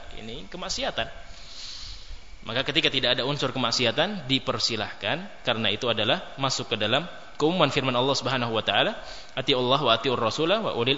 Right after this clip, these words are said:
amri minkum." Dan ada selebaran resmi dari pemerintah kita, jazakumullahu khaira, untuk memasang bendera dari satu Agustus, kalau tidak salah, sampai tiga puluh Agustus atau yang semisalnya. Wallahu a'lam bishawab. Terakhir, bagaimana keadaan Ustadz Muhammad Arsyad?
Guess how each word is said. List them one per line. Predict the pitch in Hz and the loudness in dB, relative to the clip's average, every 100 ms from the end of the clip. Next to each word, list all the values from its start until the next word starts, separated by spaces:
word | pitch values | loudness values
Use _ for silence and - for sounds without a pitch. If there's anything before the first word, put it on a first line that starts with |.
| 139 | 0
amri | 123 110 | 0 0
minkum." | 110 104 101 | -2 -4 -2
Dan | 113 127 | -2 0
ada | 220 135 180 - - | 2 4 2 -2 -10
selebaran | - 135 120 117 127 135 | -4 0 2 6 6 4
resmi | 135 139 | 0 2
dari | 120 110 117 | 2 2 2
pemerintah | 123 120 117 - 110 | 0 2 2 0 0
kita, | 110 156 226 - - - - 113 | 2 2 2 -6 -12 -14 -8 -2
jazakumullahu | 117 127 113 120 120 104 | 2 2 2 2 2 2
khaira, | 120 113 175 - - - - - - | 4 6 6 2 -10 -12 -12 -14 -6
untuk | 131 123 123 139 | -2 -2 0 0
memasang | 127 117 113 - 143 135 | 0 2 2 2 0 0
bendera | 113 110 107 147 | 0 2 0 0
dari | 117 107 | 0 0
satu | 107 147 123 | 0 2 2
Agustus, | 117 127 - 190 190 - | 2 -2 -2 -4 -4 -6
kalau | 135 131 | -4 -2
tidak | 131 117 | 0 0
salah, | 127 160 | 0 -2
sampai | 156 127 127 | -2 -4 -6
tiga | 127 120 | -4 -4
puluh | 127 123 | -2 -4
Agustus | 117 123 - 156 | -2 -6 -6 -6
atau | 120 135 | -6 -4
yang | 127 131 160 | -2 -4 -8
semisalnya. | - - 117 107 90 104 - - | -10 -6 -4 -2 -4 -8 -14 -14
Wallahu | - 113 113 92 | -8 -6 -2 -2
a'lam | 113 139 | -2 -4
bishawab. | 110 - - - - - - - - - - - - - - - - - | -6 -6 -10 -16 -16 -16 -16 -16 -16 -16 -14 -16 -14 -14 -14 -14 -16 -8
Terakhir, | - 147 - 202 | 4 4 6 4
bagaimana | 175 151 147 143 156 185 | 6 6 6 6 4 2
keadaan | 185 139 131 135 156 143 | 4 4 6 4 2 -2
Ustadz | 139 - 160 151 | -4 2 2 2
Muhammad | 127 139 143 | 0 2 2
Arsyad? | 156 139 - | 2 4 4